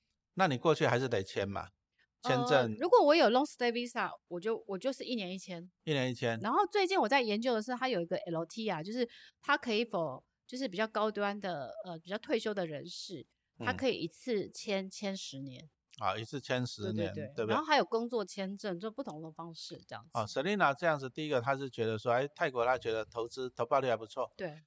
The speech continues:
Speaker 1: 啊，房子便宜，租金也还不错，第一个。啊，当然第二个就是资产配置，配置到海外去。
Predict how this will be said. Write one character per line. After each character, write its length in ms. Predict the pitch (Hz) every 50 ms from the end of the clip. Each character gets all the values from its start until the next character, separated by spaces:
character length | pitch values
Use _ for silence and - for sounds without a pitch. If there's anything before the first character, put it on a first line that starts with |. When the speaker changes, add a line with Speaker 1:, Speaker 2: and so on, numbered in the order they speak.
| _ _
Speaker 1:
啊， 160 | - - 113 -
房 220 | - 123 123 131
子 100 | 135 127
便 260 | - - 120 110 117
宜， 140 | 117 107 101
租 160 | - - 127
金 160 | 117 131 127
也 60 | 117 101
还 100 | 95 101
不 140 | 107 107
错， 260 | 101 - - 120 104 -
第 160 | - 120 117
一 40 | 113
个。 100 | 113 104
啊， 100 | 120 143
当 200 | 151 - 170 160
然 120 | 151 135
第 160 | 131 - 151 139
二 40 |
个 80 | 127 123
就 120 | 120 127
是 140 | 127 127 120
资 160 | - - 131
产 160 | 120 117 95 98
配 180 | - 123 120
置， 120 | 113 117 107
配 180 | - 139 127
置 100 | 117 123
到 160 | 113 123 113 110 - _ _ _ _ _ _
海 160 | - 98 104
外 160 | 127 131 123
去。 280 | 117 - 131 113 101